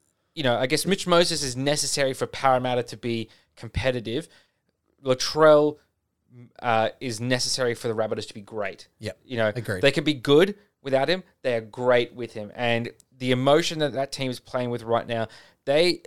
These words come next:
Speaker 1: they, they look like they are so pissed off at something.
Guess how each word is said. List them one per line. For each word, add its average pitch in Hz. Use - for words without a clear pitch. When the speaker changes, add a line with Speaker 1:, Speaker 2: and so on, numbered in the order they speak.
Speaker 1:
they, 165
they 180
look 214
like 151
they 147
are 131
so 165
pissed 156
off 127
at 117
something. 110